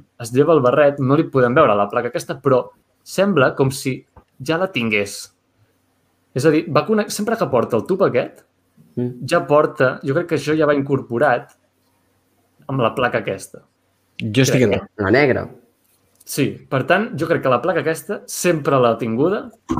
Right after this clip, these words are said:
Speaker 1: i simplement que no l'havien vist mai. I llavors, perquè clar, molta gent deia, "No, però si a The Clone Wars l'hem vist sense la d'això." Sí,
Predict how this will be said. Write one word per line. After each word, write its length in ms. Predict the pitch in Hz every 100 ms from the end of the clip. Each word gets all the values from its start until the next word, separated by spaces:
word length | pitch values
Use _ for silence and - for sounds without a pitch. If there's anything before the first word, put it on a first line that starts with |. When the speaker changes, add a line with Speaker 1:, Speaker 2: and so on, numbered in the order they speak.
| - - - - - - - - - -
Speaker 1:
i 380 | 135 120 110 107
simplement 440 | - 135 131 135
que 60 | 139
no 120 | 120
l'havien 280 | 120 120 117
vist 200 | 117 -
mai. 160 | 139 -
I 80 | 143
llavors, 220 | 165 185 - _ _ _ _ -
perquè 180 | 139 -
clar, 140 | 185
molta 200 | 165 185
gent 140 | 208 180
deia, 220 | 139 135
"No, 200 | 143 185
però 140 | 202 143
si 160 | 139
a 40 | 123
The 80 | 123
Clone 180 | 147 160
Wars 200 | 160 214
l'hem 160 | 165
vist 380 | 135 - - - _ -
sense 360 | - 143 135 127
la 180 | 113 110
d'això." 240 | 107 139
Sí, 280 | - 190 151